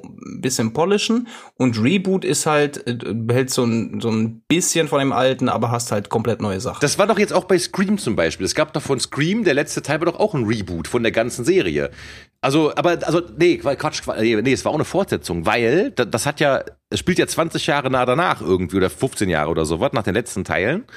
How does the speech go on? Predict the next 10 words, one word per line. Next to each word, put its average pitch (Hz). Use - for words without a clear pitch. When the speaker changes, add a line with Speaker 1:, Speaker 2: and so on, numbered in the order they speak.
Speaker 2:
Und, 127
ähm, 113
es 113
gab 160
ja 156
Scream 135
vier, 247
irgendwie 147
zweitausendelf, 143
ne? 214